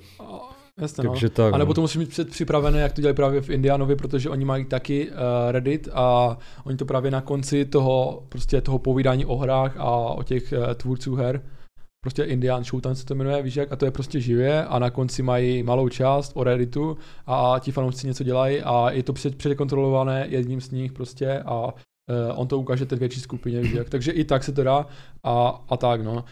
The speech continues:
Speaker 1: Ale já tež mám svůj, eh, subreddit, ale zatím jsem tam dával jenom obrázky, co jsem kreslil, takhle. A říkám, kdyby chtěla komunita nebo tak něco dát, něco vtipného, tak tam klidně můžou něco dát, že jo.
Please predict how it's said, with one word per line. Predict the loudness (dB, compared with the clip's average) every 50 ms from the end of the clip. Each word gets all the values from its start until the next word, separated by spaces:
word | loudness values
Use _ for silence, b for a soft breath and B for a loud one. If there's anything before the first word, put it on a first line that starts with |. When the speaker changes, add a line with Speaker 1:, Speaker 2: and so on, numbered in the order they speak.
| B B
Speaker 1:
Ale | 2 4 6 6
já | 6 4 4
tež | 2 2 2
mám | 2 0
svůj, | -2 -2 0 4 4 4
eh, | 4 4 2 0 0 0 0
subreddit, | 0 0 2 2 2 2 2 2 2 0 -2 -2 -6 -12 -14 -16 -20 _ _ _ 0
ale | 2 4 6 6 6 6 6 6 6 4
zatím | 4 2 2 0 0 -2
jsem | 0 0
tam | 0 2
dával | 4 4 4 4
jenom | 4 2 2
obrázky, | 2 4 4 4 2 0 -4
co | -6 -4
jsem | -2 -2
kreslil, | -2 0 -2 -2 0 0 0 2 2
takhle. | 2 2 2 2 2 2 2 0 B B B B B B
A | 0 2 4 6 6 6 4 4
říkám, | 2 0 0 2 2 2 2
kdyby | 2 2 0 0
chtěla | 2 2 2 2 2
komunita | 2 2 4 4 4 4 4 4 4
nebo | 4 6 4 4 4
tak | 2 0 0
něco | -2 -2 -2 0
dát, | 0 2 2 0
něco | 0 -2 -4 -4
vtipného, | -6 -8 -10 -8 -4 -2 -2 0
tak | 0 0 0
tam | 0 0
klidně | 0 0 0 2 2
můžou | 2 2 2 0
něco | 0 0 0 0 -2 0
dát, | 0 0 2 2 2 4 2 2
že | 2 2
jo. | 2 0